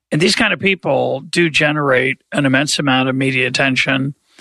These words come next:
Um, we could mention Elizabeth Holmes, another example. She was, um,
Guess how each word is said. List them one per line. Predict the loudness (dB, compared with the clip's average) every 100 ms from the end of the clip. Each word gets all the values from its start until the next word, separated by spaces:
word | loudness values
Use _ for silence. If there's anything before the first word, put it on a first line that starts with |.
| -20 _ _ _ -6
Um, | -2 2 2 0 -6 -14 _ -6
we | -2
could | 0
mention | 0 0 0
Elizabeth | 0 0 0 0
Holmes, | 2 2 0 -2 -2
another | 0 0 0
example. | 0 0 0 0 0
She | 2 2
was, | 2 2 0 0 -2 -6 -20 -20 -20 _ _ _ -8
um, | 0 2 2 2 0 -2 -8